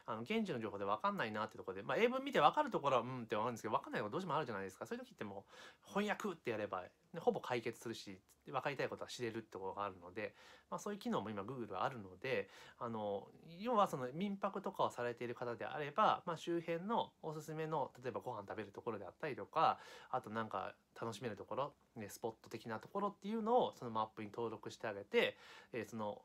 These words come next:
民泊を利用された方にサービスとして提供するっていうのは、実は非常に有効なし-、しょ-、情報、えー、手法なんじゃないかなと、えー、私は思ってます。で、私が民泊やった頃ってまだまだGoogleマップでそこまで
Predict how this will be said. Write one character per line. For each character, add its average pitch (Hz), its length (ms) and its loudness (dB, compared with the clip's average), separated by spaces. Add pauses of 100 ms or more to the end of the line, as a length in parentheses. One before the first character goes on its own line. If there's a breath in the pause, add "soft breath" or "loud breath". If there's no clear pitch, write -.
(160)
民 117 140 -6
泊 104 240 -6
を 107 40 0
利 107 100 -6
用 117 160 2
さ 131 140 -4
れ 147 60 -2
た - 80 -6
方 262 260 2
に 202 120 -2
サ 131 160 2
ー 120 40 4
ビ 107 80 -2
ス - 100 -14
と - 100 -12
し - 60 -14
て - 80 -12
提 165 220 -4
供 160 160 0
す 170 140 -8
る 208 60 -6
っ - 20 -10
て 202 120 -14
い 285 40 -8
う 269 40 -4
の 135 60 2
は、 101 80 -2 (420 loud breath)
実 131 160 -6
は 117 60 2
非 113 100 -6
常 113 140 -2
に 107 100 -4
有 110 120 -2
効 104 180 -6
な 98 100 -6
し-、 - 180 -16
し - 120 -8
ょ-、 113 160 0 (160)
情 110 160 -2
報、 107 320 -4
え 104 360 -2
ー、 - 60 -8
手 113 60 -6
法 113 180 -4
な 107 120 -2
ん - 20 -4
じ 92 80 -8
ゃ 92 40 -8
な 95 120 -6
い 92 40 -12
か 92 120 -6
な 92 260 -4
と、 95 140 -8 (340 loud breath)
え - 60 -6
ー、 - 20 -2
私 101 240 -6
は 101 60 -2
思 98 100 -4
っ 95 40 -6
て - 120 -12
ま 95 100 -4
す。 - 120 -12
で、 127 80 2
私 240 380 4
が 247 220 10
民 233 180 2
泊 170 200 6
や 120 60 6
っ - 80 0
た 123 100 2
頃 104 160 2
っ 95 60 -4
て 107 80 -6
ま 123 100 6
だ 127 80 6
ま 117 80 4
だ 104 100 2
Google 127 280 0
マ 139 80 4
ッ 135 40 4
プ 123 80 -8
で - 80 -8
そ - 240 4
こ 320 180 12
ま 320 160 4
で 139 340 6